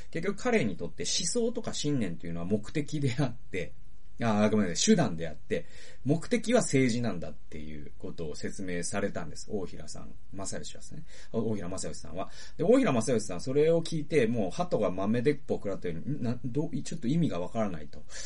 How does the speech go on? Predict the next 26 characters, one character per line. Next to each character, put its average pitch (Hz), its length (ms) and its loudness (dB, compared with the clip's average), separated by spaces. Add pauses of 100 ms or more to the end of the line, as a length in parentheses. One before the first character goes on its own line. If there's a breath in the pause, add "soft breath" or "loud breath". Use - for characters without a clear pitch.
(400 loud breath)
あ 95 140 -4
の、 85 380 -2
だ 113 100 0
っ - 20 0
て 104 100 -2
政 175 300 0
治 185 80 2
は 170 80 4
目 160 180 2
的 147 260 0
で、 135 80 4
思 127 220 0
想 151 180 0
と 147 100 -4
か 107 120 0
信 131 260 2
念 85 220 -2
が、 92 220 -2 (480)
あ、 113 100 -2
政 180 320 0
治 175 80 4
は 165 100 8
手 180 180 2
段 107 220 2
で、 92 200 0
し-、 - 180 -4